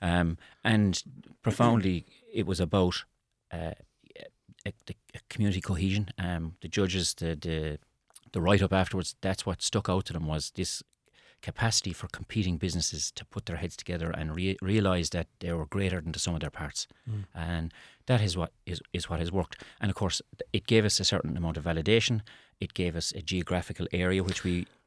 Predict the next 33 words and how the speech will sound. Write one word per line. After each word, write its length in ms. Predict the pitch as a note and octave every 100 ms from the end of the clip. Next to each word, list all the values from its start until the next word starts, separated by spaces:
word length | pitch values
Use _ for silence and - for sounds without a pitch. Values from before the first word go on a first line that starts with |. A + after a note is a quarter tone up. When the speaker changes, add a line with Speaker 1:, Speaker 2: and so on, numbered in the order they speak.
| _ -
Speaker 2:
But 100 | D#3
it 60 |
also 200 | G3 F3+
showed 260 | B2+ D3+ C3
everybody 420 | B2+ A#2+ A#2 G#2 _ -
that 120 | A2+
it 60 |
was 140 | A2 F#2+
working. 320 | C3+ - A2+ - _ _ _ _ - -
Speaker 1:
Yeah, 120 | D2+ - _ -
absolutely. 440 | - - D2+ D#2+
Speaker 2:
You 60 | B2+
know, 220 | A#2+ A#2
um, 200 | B2 C3
you're 160 | D3 B2
only, 200 | C#3 C#3 B2+
you're 120 | B2
only 160 | C#3 B2
twelve 300 | - C#3 B2+
months 300 | B2+ A2+ B2
into 180 | B2+
this 400 | C#3 A2+ - - -
new 320 | A2+ A#2 C#3+
venture, 460 | B2 C3+ E3 - F#2 - -
Speaker 1:
Yeah. 140 | -
Speaker 2:
Loophead 240 | A#2 A2+ G#2+
Tourism, 440 | A#2+ D3+ A#2 G#2 _ - - - _ -
and 100 | A#2
we're 140 | B2
already 320 | C#3 B2+ A#2
an 60 | A2+
award-winning 640 | A2 A2+ B2 B2+ A#2 A2+ G#2
scheme. 420 | - A#2+ C#3+